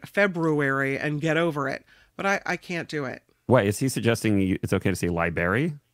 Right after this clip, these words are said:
Speaker 2: 'Cause that's not the
Speaker 1: He
Speaker 2: word.
Speaker 1: says over time, people say
Speaker 2: It's not
Speaker 1: people
Speaker 2: library,
Speaker 1: will
Speaker 2: though.
Speaker 1: No, it isn't.
Speaker 2: Then, then,
Speaker 1: There's
Speaker 2: then
Speaker 1: a
Speaker 2: why
Speaker 1: ra-
Speaker 2: have a dictionary if you're, you can't go to an
Speaker 1: Yeah.
Speaker 2: extreme? I'd
Speaker 1: There's
Speaker 2: say,
Speaker 1: a
Speaker 2: like,
Speaker 1: rare
Speaker 2: if
Speaker 1: in it, right?
Speaker 2: Yeah, but if,
Speaker 1: There's
Speaker 2: I mean, if there's, um, if, if there's, like, a slight
Speaker 1: Library.
Speaker 2: modification of a word over time,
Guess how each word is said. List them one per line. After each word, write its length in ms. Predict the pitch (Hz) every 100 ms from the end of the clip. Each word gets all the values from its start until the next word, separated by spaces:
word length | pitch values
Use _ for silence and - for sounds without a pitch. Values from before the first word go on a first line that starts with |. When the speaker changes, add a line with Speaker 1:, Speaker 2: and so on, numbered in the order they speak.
| _
Speaker 2:
'Cause 80 | -
that's 120 | 95
not 120 | -
the 80 | -
Speaker 1:
He 60 | 87
Speaker 2:
word. 80 | 82
Speaker 1:
says 260 | 80 - -
over 240 | 233 240
time, 580 | 247 233 208 196 196 202 -
people 280 | 190 185 180
say 480 | - 185 175 170 - _
Speaker 2:
It's 100 | -
not 80 | 208
Speaker 1:
people 80 | 190
Speaker 2:
library, 280 | 185 85 165
Speaker 1:
will 80 | 80
Speaker 2:
though. 220 | 82 80 - _ _ -
Speaker 1:
No, 240 | 190 156
it 80 | 156
isn't. 160 | 147
Speaker 2:
Then, 120 | 165 170
then, 40 |
Speaker 1:
There's 160 | 190 185
Speaker 2:
then 60 |
Speaker 1:
a 20 | 165
Speaker 2:
why 120 | 160
Speaker 1:
ra- 60 |
Speaker 2:
have 100 | 156
a 40 | 135
dictionary 460 | - - 120 101 98
if 80 |
you're, 100 | 123
you 160 | - 123
can't 180 | - 139
go 80 | 113
to 120 | 92
an 20 |
Speaker 1:
Yeah. 80 | 78
Speaker 2:
extreme? 500 | - - 110 104 90
I'd 120 | 127 135
Speaker 1:
There's 160 | 214
Speaker 2:
say, 60 | 220
Speaker 1:
a 20 |
Speaker 2:
like, 100 | -
Speaker 1:
rare 220 | 214 185
Speaker 2:
if 60 | 156
Speaker 1:
in 80 | 139
it, 200 | 135 - 156 _ -
right? 360 | 170 165 190 - - _ _ _ _ _ _
Speaker 2:
Yeah, 220 | 143 143
but 140 | 113 117
if, 60 | 113
Speaker 1:
There's 60 | -
Speaker 2:
I 40 |
mean, 180 | 127 123
if 160 | 90 -
there's, 380 | 143 135 120 -
um, 380 | 117 104 95 95 -
if, 160 | 123 -
if 260 | 127 139
there's, 180 | 165 160
like, 120 | 143 -
a 40 |
slight 180 | 160 165
Speaker 1:
Library. 320 | 107 165 175
Speaker 2:
modification 500 | 156 135 - 110 -
of 120 | 101 104
a 60 |
word 320 | 95 104 107
over 260 | - 101 98
time, 640 | - 113 104 104 104 104